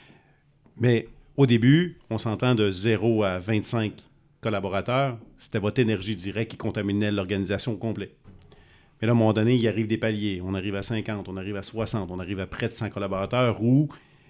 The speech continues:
votre énergie, comme vous dites tantôt, votre rayonnement atteint un certain niveau de l'organisation, mais à un moment donné, ne peut plus atteindre cent pour cent de l'organisation. Donc, on doit mettre des managers en place.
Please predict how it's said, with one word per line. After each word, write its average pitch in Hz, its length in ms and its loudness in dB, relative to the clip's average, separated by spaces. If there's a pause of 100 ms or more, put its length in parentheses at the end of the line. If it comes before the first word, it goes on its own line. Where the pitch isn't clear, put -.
(140)
votre 113 280 4
énergie, 110 680 2
comme 107 160 -2
vous 95 120 -6
dites 101 180 -6
tantôt, 107 380 0
votre 104 240 -2
rayonnement 113 960 6
atteint 117 480 4
un 95 80 -2
certain - 400 0
niveau 104 300 4
de 95 40 -4
l'organisation, 92 800 -4 (540)
mais 120 440 4
à 120 40 0
un - 20 4
moment 107 280 4
donné, 104 320 4
ne 107 80 4
peut 104 140 0
plus 120 140 -2
atteindre 117 360 2
cent 110 180 -4
pour 98 180 -8
cent 113 140 -2
de 95 40 -2
l'organisation. 95 640 -6 (360)
Donc, 117 400 4 (160)
on 113 140 2
doit 104 200 2
mettre 110 160 2
des 107 60 2
managers 101 480 0
en 98 120 -4
place. - 420 -10